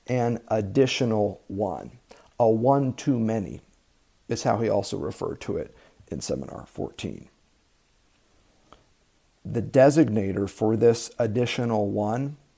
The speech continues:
that is always already included in every single set is this O with a slash through it, the symbol of the empty set.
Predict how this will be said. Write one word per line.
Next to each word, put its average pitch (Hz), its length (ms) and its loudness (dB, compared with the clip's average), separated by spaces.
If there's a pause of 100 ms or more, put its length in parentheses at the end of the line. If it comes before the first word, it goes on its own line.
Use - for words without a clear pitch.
(100)
that 107 140 0
is 104 180 -4 (220)
always 135 580 6 (120)
already 117 640 0
included 113 520 -4
in 101 120 -2
every 104 280 -4
single 104 340 -6
set 110 420 -4 (380)
is 123 220 0
this 120 360 0 (640)
O 123 280 6
with 113 240 2
a 95 60 -6
slash 95 520 -4
through 76 180 -8
it, - 180 -12 (720)
the 107 80 -4
symbol 98 580 -2
of 73 320 -10
the 95 140 -8
empty 87 260 -10
set. - 380 -10